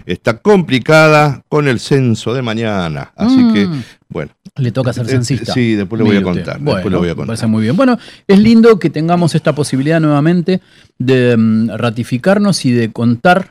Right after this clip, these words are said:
Speaker 2: eh, las cosas que nos pasan. Eh, estaba hablando con un amigo, eh,
Speaker 1: Ajá.
Speaker 2: el día de ayer también, y llegamos a la conclusión de que probablemente,
Speaker 1: Sí.
Speaker 2: eh, sea el, el más libre de los censos, porque se va a poder hablar de otras cosas,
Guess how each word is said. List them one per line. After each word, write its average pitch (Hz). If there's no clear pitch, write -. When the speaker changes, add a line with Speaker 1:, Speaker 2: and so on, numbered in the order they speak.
Speaker 2:
eh, 113
las 104
cosas 135
que 123
nos 123
pasan. 208
Eh, 123
estaba 175
hablando 180
con 156
un 175
amigo, 170
eh, 131
Speaker 1:
Ajá. 123
Speaker 2:
el 113
día 151
de 143
ayer 156
también, 165
y 127
llegamos 180
a 170
la 147
conclusión 147
de 175
que 143
probablemente, 180
Speaker 1:
Sí. -
Speaker 2:
eh, 120
sea 190
el, 143
el 139
más 175
libre 180
de 127
los 120
censos, 123
porque 120
se 165
va 170
a 165
poder 165
hablar 165
de 170
otras 143
cosas, 135